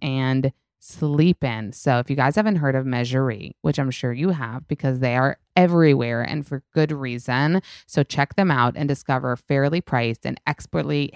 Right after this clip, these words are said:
handcrafted styles to wear and love forever, ever.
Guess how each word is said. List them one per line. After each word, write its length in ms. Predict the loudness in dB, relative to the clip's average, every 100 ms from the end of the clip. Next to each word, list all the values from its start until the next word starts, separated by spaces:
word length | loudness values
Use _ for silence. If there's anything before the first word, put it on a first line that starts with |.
| -12
handcrafted 600 | -12 -8 -8 -8 -8 -10
styles 460 | -4 0 0 -2 -2
to 120 | -4
wear 400 | 2 4 4 2
and 240 | -2 -4 -2
love 260 | -2 -4 -8 _ _ _ _
forever, 580 | -4 -2 0 -2 -2 0
ever. 380 | 0 2 0